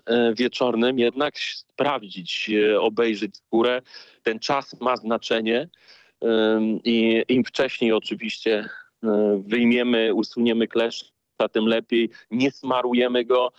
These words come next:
nie natłuszczamy, po prostu kleszczyki albo specjalne, mm, dostępne takie szczypczyki w aptekach,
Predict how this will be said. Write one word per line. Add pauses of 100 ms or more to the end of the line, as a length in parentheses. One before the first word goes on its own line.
(260)
nie
natłuszczamy,
po
prostu
kleszczyki
albo
specjalne, (440)
mm,
dostępne
takie
szczypczyki
w
aptekach,